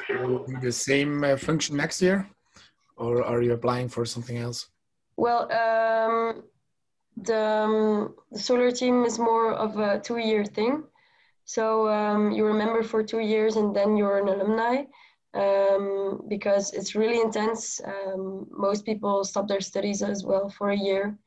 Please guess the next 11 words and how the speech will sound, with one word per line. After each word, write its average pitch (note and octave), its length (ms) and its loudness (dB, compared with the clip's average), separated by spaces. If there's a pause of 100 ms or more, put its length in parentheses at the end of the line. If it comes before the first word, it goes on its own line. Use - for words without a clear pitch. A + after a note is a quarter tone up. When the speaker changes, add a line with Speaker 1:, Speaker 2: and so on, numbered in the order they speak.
(300)
Speaker 2:
to G#3+ 80 -10
prepare G3 380 -2
for G3 180 -2
this G3 200 -4
race. G3 460 -2 (100)
Um, F#3+ 600 0 (180)
so - 160 -4
it's G#3+ 160 0
not A3 200 0
something A3 340 0
you G#3 360 2